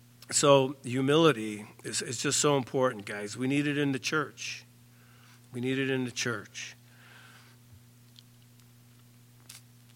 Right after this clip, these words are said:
Well, let's do one more verse. I don't wanna, I don't wanna be too late.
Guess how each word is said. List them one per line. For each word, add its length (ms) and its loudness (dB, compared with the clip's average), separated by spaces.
Well, 100 0
let's 200 0
do 100 0
one 200 6
more 220 0
verse. 640 -12
I 40 -12
don't 100 -6
wanna, 260 -8
I 40 -18
don't 100 -12
wanna 140 -10
be 140 -16
too 260 -10
late. 300 -14